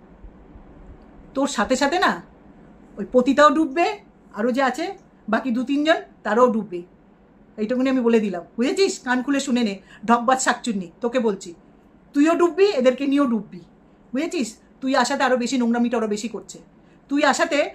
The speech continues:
ওরা বেশি নোংরামি করছে। ওরা কি ভাবছে বলতো? তোর অনেক কিছু আছে, তোর অনেক পাওয়ার আছে, ওই নিয়ে গেছিস একবার কোন এক জায়গা কোর্টে, সেটাই ভেবে ওরা অনেক কিছু নি-, ভেবে নিচ্ছে। আচ্ছা ঢব্বাজ শাকচুন্নি,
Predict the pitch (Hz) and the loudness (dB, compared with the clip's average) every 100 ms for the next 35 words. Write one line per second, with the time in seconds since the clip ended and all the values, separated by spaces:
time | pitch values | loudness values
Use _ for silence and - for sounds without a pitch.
0 | - - 226 233 - 285 247 240 208 190 | -14 -6 -2 0 -2 -2 0 0 -2 -4
1 | 220 226 - 247 214 - 285 285 392 - | -6 -6 -4 -6 -6 -4 -6 -6 -12 -14
2 | - - 392 349 294 339 440 508 - 427 | -20 -12 -6 -2 -2 -2 0 -2 -2 -4
3 | 370 339 254 262 254 285 339 262 381 330 | -2 0 0 -2 -6 -4 -4 -4 -6 -6
4 | 233 240 196 - 190 - _ _ _ - | -4 -2 -4 -8 -14 -16 _ _ _ -4
5 | 240 269 285 294 320 285 233 277 262 247 | 0 0 0 -2 -4 -4 -2 -2 -2 -2
6 | 240 208 247 233 240 233 330 - 220 233 | -2 -2 -4 -2 -6 -6 -6 -6 -2 -2
7 | 233 226 214 202 277 277 233 226 208 185 | 0 -2 -4 -4 -6 -6 -10 -8 -8 -8
8 | 196 202 185 - - - - - - - | -8 -8 -10 -14 -20 -20 -20 -20 -20 -6
9 | 269 320 233 220 277 294 262 - 311 403 | -4 -2 0 2 2 0 -4 -4 -6 -6